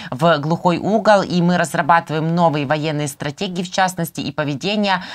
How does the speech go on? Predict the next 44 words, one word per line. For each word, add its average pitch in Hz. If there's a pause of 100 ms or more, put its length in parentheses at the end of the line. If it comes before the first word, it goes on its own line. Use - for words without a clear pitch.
(120)
А 165
мы 196
с 180
вами 143
увидели, 143
конечно 147
же, 156
и 139
три 156
публикации 151
Валерия 143
Залужного 143
для 139 (200)
«The 151
Economist». 208
Всего 185
третий 185
раз 175
он 165
выходит 151
к -
прессе, 208
второй 160
раз 151
для 151 (220)
The 156
Economist. 175 (180)
А, 160
скажите, 196
пожалуйста, 202
Иван, 160
вы 165
общаетесь, 156
находясь 156
в -
Европе, 180 (160)
что -
увидели 190
в 165
этих 202
всех 185
месседжах, 180
публикациях 175
европейские 175